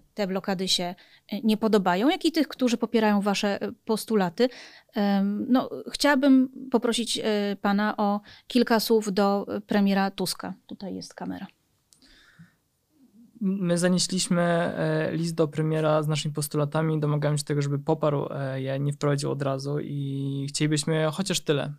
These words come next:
Speaker 2: żeby rozpocząć tę dyskusję.
Speaker 1: Ale co by pan mu powiedział? Proszę się zwrócić bezpośrednio do premiera, bo rozumiem, że póki, e, on na ten list nie odpowie w jakiś satysfakcjonujący sposób, to wasze akcje będą trwać.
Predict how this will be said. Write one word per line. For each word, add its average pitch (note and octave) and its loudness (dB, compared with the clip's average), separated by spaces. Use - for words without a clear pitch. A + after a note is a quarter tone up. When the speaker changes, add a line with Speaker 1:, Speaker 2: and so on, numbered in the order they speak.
Speaker 2:
żeby D3 -4
rozpocząć D3 -6
tę C#3+ -6
dyskusję. C#3+ -8
Speaker 1:
Ale A#3+ 4
co C#4+ 2
by D4 2
pan D4 6
mu C4+ 8
powiedział? F#3+ -2
Proszę B3+ -4
się B3 2
zwrócić A#3 -4
bezpośrednio A3+ 0
do G#3 2
premiera, G#3+ 2
bo G#3+ 2
rozumiem, A3 4
że G#3+ 0
póki, A3 -2
e, G3+ 0
on A3 4
na G#3+ 2
ten G#3+ 4
list G#3 0
nie A3+ 4
odpowie G#3 2
w G3 -2
jakiś G3+ -4
satysfakcjonujący G#3 -2
sposób, - -8
to G#3+ -4
wasze G#3+ -4
akcje - -4
będą G#3+ -2
trwać. - -6